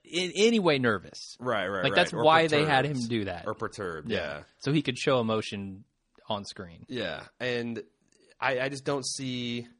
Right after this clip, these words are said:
Speaker 2: I mean, they could do that with the women, but I always think that's lame when they're just like, you know, it's like, "Well, we want a tough woman, so we'll just make her act like a man."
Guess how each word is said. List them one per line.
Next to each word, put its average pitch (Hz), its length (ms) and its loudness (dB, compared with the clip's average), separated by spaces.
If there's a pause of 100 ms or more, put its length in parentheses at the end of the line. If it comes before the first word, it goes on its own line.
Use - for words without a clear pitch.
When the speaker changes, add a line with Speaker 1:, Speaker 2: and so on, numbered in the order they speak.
(420)
Speaker 2:
I 123 60 -6
mean, 143 140 -4
they 147 80 2
could 240 320 -6
do 269 100 -2
that 269 140 -2
with 233 80 -2
the 226 80 -8
women, 233 340 -2
but 196 80 0
I 185 100 4
always 208 140 0
think 196 120 -4
that's 131 160 -4
lame 117 340 -2
when 95 100 -6
they're 98 100 -6
just 95 240 -10
like, 98 300 -4
you 104 60 -6
know, 92 100 -6
it's 87 100 -10
like, 95 140 -6
"Well, 113 180 -2
we 117 80 -6
want 117 140 -4
a 98 60 -6
tough 104 300 -6
woman, 90 300 -8
so 90 120 -14
we'll 87 100 -12
just 90 180 -16
make 90 180 -8
her 85 120 -8
act 85 200 -6
like 85 120 -12
a 82 60 -14
man." 73 420 -14